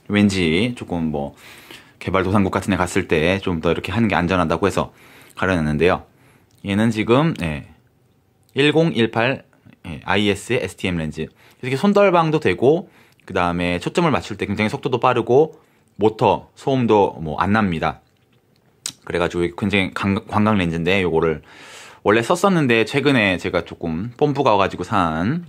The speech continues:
예, 유에프오 렌즈죠. 시그마에서 나온, 음, 일팔삼오 렌즈도 일단 가지고는 있는데 이거는 뭐 좀 제품 사진 찍거나 할 때 좀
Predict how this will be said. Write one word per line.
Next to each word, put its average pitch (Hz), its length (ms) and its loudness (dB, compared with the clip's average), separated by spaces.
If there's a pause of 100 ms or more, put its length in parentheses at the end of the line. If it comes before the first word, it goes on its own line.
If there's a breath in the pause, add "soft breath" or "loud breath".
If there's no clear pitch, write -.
예, 80 120 -6
유에프오 101 360 2
렌즈죠. 90 400 -2
시그마에서 90 1200 -4
나온, 87 520 0 (480)
음, 73 280 -14
일팔삼오 98 640 -2
렌즈도 107 320 0
일단 160 160 -2
가지고는 151 360 0
있는데 107 260 2
이거는 117 220 4
뭐 104 80 -2
좀 117 80 0
제품 104 320 -2
사진 170 220 0
찍거나 123 280 0
할 117 100 -2
때 101 100 -10
좀 92 220 -4